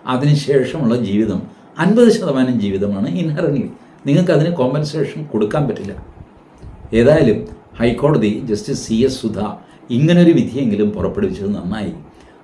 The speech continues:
മനുഷ്യത്വമുള്ള ഒരു ജഡ്ജിയാണ് സി എസ് സുധ എന്ന് ഞാൻ കരുതുന്നു. മാർക്സിസ്റ്റ് പാർട്ടിയുടെ ഈ ക്രൂരകൃത്യങ്ങൾ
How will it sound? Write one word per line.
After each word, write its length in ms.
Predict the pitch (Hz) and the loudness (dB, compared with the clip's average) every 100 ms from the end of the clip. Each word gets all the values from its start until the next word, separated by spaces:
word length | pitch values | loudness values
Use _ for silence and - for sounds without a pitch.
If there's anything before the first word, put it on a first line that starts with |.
| - | -2
മനുഷ്യത്വമുള്ള 880 | 127 139 180 180 147 127 113 123 117 | 0 2 2 4 4 4 2 0 -4
ഒരു 300 | 104 107 98 | -4 -4 -6
ജഡ്ജിയാണ് 760 | 98 98 90 107 92 95 98 | -6 -6 -2 0 0 -6 -10
സി 160 | - 107 | -12 -6
എസ് 240 | 98 98 | -4 -4
സുധ 180 | 101 90 | -6 -8
എന്ന് 400 | 104 107 107 92 | -8 -8 -8 -8
ഞാൻ 220 | 87 87 87 | -6 -8 -10
കരുതുന്നു. 320 | - 85 107 - - - - - - | -12 -10 -10 -12 -18 -20 -20 -20 -8
മാർക്സിസ്റ്റ് 500 | 123 123 - 147 - | -4 -2 -4 -8 -4
പാർട്ടിയുടെ 380 | 127 117 120 104 | -2 -2 -2 -2
ഈ 280 | 104 107 110 | -2 -4 -6
ക്രൂരകൃത്യങ്ങൾ 920 | - 104 98 127 101 101 98 90 | -6 -6 0 0 0 -2 -4 -4